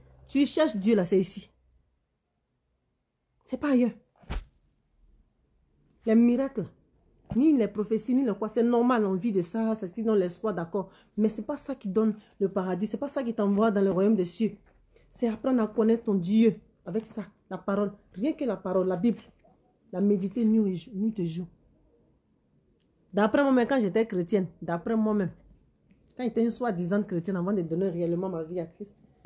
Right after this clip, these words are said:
quand je quitte à l'église, là, les dimanches, là, je prends ma Bible, je jette ça quelque part là-bas. C'est quand il y a à l'église que je soulève. Aujourd'hui, Jésus m'a franchi.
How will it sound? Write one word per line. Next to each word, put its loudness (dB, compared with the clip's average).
quand 4
je 6
quitte 0
à 6
l'église, 2
là, -8
les -4
dimanches, 0
là, -4
je -6
prends -4
ma -2
Bible, -4
je -4
jette -2
ça -6
quelque -16
part -4
là-bas. -8
C'est -14
quand 0
il 4
y 4
a 4
à 2
l'église 0
que 0
je 4
soulève. -2
Aujourd'hui, -2
Jésus -4
m'a 0
franchi. -10